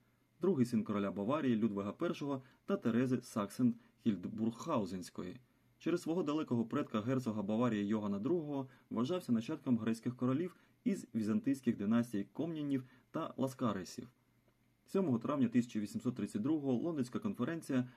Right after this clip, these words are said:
обрала Оттона королем Греції, а восьмого серпня грецькі народні збори одностайно підтвердили це обрання. Шостого лютого тисяча вісімсот тридцять третього року він урочисто вступив на грецький престол.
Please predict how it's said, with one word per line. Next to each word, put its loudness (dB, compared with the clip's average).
обрала 0
Оттона -2
королем 2
Греції, -2
а 0
восьмого 0
серпня -2
грецькі -2
народні 2
збори -2
одностайно -2
підтвердили -2
це -6
обрання. 0
Шостого 0
лютого 0
тисяча 0
вісімсот -2
тридцять -6
третього -2
року 2
він 0
урочисто 0
вступив -2
на 2
грецький -4
престол. -4